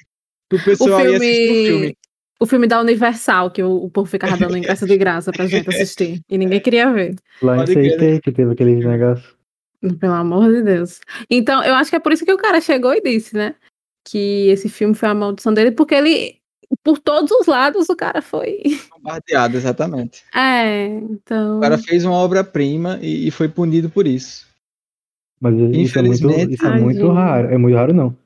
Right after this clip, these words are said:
Speaker 3: Muito comum.
Speaker 1: A vida é, é como, é como o Francis falou, né? A vida é assim, é, e a gente lamenta e agradece a ele por, por ter feito essa obra-prima,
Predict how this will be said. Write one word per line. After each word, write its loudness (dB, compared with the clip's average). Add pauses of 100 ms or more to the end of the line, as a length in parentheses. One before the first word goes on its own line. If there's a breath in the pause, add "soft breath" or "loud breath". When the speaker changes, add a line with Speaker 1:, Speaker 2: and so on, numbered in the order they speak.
(120)
Speaker 3:
Muito -4
comum. 0 (400)
Speaker 1:
A 0
vida 2
é, -4
é -8
como, -2
é -8
como -4
o -4
Francis -6
falou, 0
né? -2
A 0
vida 0
é 2
assim, -2
é, -4
e -4 (720)
a -4
gente 0
lamenta 2
e 4
agradece 0
a 2
ele 2
por, -4 (1040)
por -4
ter 2
feito 0
essa 0
obra-prima, 0